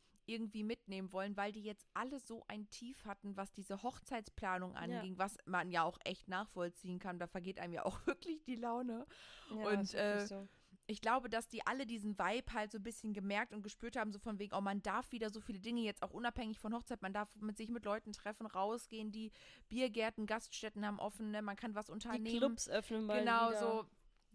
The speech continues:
Speaker 1: dass so viel geht und, ähm, ich glaube, dass die deswegen halt gesagt haben, ey, wir haben auch voll Bock jetzt wieder uns, an unsere Hochzeit zu gehen und das zu planen und mit den Leuten zu feiern in dem Rahmen, in dem wir es dürfen, ne, und
Speaker 2: Ja, aber
Speaker 1: das
Speaker 2: excuse
Speaker 1: nehmen
Speaker 2: me,
Speaker 1: halt viele
Speaker 2: drei
Speaker 1: mit.
Speaker 2: oder vier Wochen vorher, ah, wie, wie,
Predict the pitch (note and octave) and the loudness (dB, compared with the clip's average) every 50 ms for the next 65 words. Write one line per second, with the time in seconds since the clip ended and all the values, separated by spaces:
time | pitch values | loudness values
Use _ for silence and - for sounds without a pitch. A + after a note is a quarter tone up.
0 | - - A3+ G#3 - - C#4 A#3+ - - B3+ A3+ A3 G3+ F#3 A#3+ B3+ A#3 A#3 B3+ | -8 -2 -2 -2 -2 -2 -6 -10 -8 -6 -4 -4 -4 -4 -2 -2 2 4 2 2
1 | - - - G3 G3 G3 G3+ - - G3+ G#3 G3+ G3+ G3 - G#3 G3+ - G3+ A3 | 2 -2 -2 0 0 0 2 2 4 4 4 4 2 -2 -4 -6 -2 0 0 0
2 | G#3 G#3 G3+ G#3 - - G#3 F#3 G3+ G#3+ G#3 - G#3+ G#3 A3+ G3 F#3+ - - G3+ | 0 -2 -4 -4 -4 -8 -8 -6 -6 -6 -6 -8 -6 -4 -2 -4 -4 -4 -8 -10
3 | G3 G3 G3 - - G3 F#3+ F#3+ G3 - - F#3+ F#3+ F#3+ F#3 F#3+ F#3+ G3 F#3+ F#3 | -8 -8 -8 -8 -6 -4 -4 -4 -4 -4 -2 -2 -2 -4 -4 -4 -2 -2 -2 -2
4 | - F3+ - - - G3+ F#3 F#3+ F#3+ F#3 - F#3+ F3+ - - F#3+ F3+ F3+ E3 F3+ | -4 -6 -6 -6 -6 -6 -4 -4 -8 -8 -8 -10 -12 -10 -8 -6 -6 -4 -4 -4
5 | F#3 F3+ - - E3+ F3+ F3 F#3 F#3 F#3 - F#3+ G#3 - - - - A3 F#3 F3+ | -6 -8 -10 -10 -8 -6 -6 -6 -8 -8 -8 -8 -8 -8 -10 -10 -8 -8 -8 -6
6 | - - F#3 F#3+ F3+ F#3 F3+ F3+ F3+ F#3 - - - F#3 - - G3+ F#3+ F#3+ G3 | -8 -12 -10 -8 -6 -6 -6 -6 -6 -8 -8 -10 -12 -12 -6 -2 0 2 2 2
7 | F#3 F#3 F3+ F#3+ F#3 F3+ F3+ F#3 F#3 - G#3 - - F3+ - - G3+ F#3 F#3+ F#3+ | -2 -4 -6 -6 -2 2 2 2 2 0 -4 -8 -10 -14 -10 -6 -4 -2 -2 -2
8 | F#3+ F3+ F3+ F#3 F#3+ F#3 F#3+ - F3 F3+ F#3 F#3 F#3 F#3+ F3+ F3+ E3+ - - F#3+ | -2 -2 -4 -6 -6 -6 -6 -6 -6 -4 -4 -6 -8 -8 -8 -8 -8 -6 -6 -6
9 | F#3+ - G#3 G3 - - - - - - - - - - - F3 F3+ G3 A3 - | -4 -4 -6 -6 -6 -10 -18 -20 -20 -20 -20 -20 -20 -12 -4 0 2 2 2 2
10 | - F#3+ F#3+ F#3+ - - - - - G#3+ G#3+ G#3 - - - B3 - - - G#3 | 0 0 -2 -2 -2 -6 -10 -6 2 4 6 6 8 6 4 4 2 2 0 2
11 | A3+ - B3 C4+ D4+ A#3+ B3 G3+ G3 G3 - G3+ F3+ F#3+ G3 A3 C#4+ D#4+ - B3+ | 4 6 8 8 8 6 6 4 2 2 2 2 4 6 8 8 8 6 6 6
12 | A#3+ B3 A#3+ - - - A#3+ C#4 D4 A#3 G3+ A#3 B3 - B3 A3 - - - F#3 | 6 6 4 4 0 -2 0 2 2 2 2 0 0 0 -2 -4 -4 -6 -2 0
13 | G3+ A#3+ C#4 D4+ F#3+ G3 - - - - C4 A#3 G3 G3+ F#3 E3+ D#3+ D3 E3+ F3 | 2 2 2 2 2 0 -2 -4 -6 -4 -4 -2 -2 -2 -4 -4 -6 -6 -6 -6
14 | G3 F3 | -6 -8